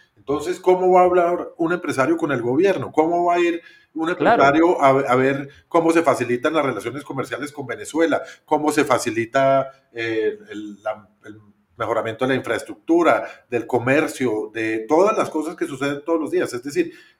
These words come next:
Speaker 1: no, ese, ese es un paradigma en, en el cual no podemos caer los, los empresarios.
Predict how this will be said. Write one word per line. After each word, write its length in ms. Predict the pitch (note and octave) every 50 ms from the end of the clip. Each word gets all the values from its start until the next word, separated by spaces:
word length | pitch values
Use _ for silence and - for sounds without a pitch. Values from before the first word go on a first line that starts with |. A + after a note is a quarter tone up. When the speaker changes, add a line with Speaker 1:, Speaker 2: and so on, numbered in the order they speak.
| _ _ _ _ _ _
Speaker 1:
no, 500 | C3 B2+ C3+ D3 E3+ F3+ - - - _ _
ese, 280 | - - - F3 E3+ C#3+
ese 140 | C3+ - D#3+
es 80 | - E3+
un 120 | E3 -
paradigma 760 | - E3 D#3 C3 A#2+ B2+ B2+ B2 C3 D3 D3 D#3 D3+ D3 - - - -
en, 240 | - A#2 A2+ A2+ A2+ - _
en 420 | A2 A2+ A#2+ - _ - A2+ G#2+
el 120 | A2 G#2 -
cual 280 | - A2+ A#2+ A#2+ B2
no 240 | C3 C#3 D3 D3 -
podemos 480 | - D3 D3 D3 C#3+ C#3+ C#3+ C#3+ C3+ -
caer 420 | - - G2+ G#2+ A#2 A2 G#2+ - -
los, 300 | G#2 G2 - - - _
los 200 | G#2 G2+ G2 -
empresarios. 600 | A2 - _ G2+ G2 A#2+ A#2+ A#2+ C3+ D3+ D3+ -